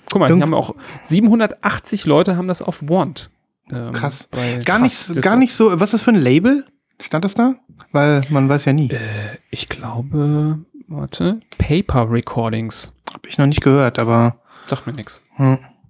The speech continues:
Speaker 2: Vielleicht greift sich das ja mal irgendjemand anders und holt sich die Rechte und macht da schöne Pressungen, ja.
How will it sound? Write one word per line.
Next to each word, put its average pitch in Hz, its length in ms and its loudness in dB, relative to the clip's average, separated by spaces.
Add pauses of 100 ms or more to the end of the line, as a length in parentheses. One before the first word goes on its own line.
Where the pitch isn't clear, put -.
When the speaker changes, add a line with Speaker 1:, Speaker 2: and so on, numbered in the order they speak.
(400)
Speaker 2:
Vielleicht 143 320 0
greift - 320 -2
sich 135 100 -2
das 135 140 0
ja 135 80 2
mal 131 120 2
irgendjemand 127 460 2
anders 127 420 2
und 117 220 -2
holt 131 140 2
sich - 220 -4
die 147 80 0
Rechte 135 340 0
und 123 100 -6
macht 127 180 -4
da 127 80 0
schöne 127 260 -2
Pressungen, 120 560 -6
ja. 131 180 0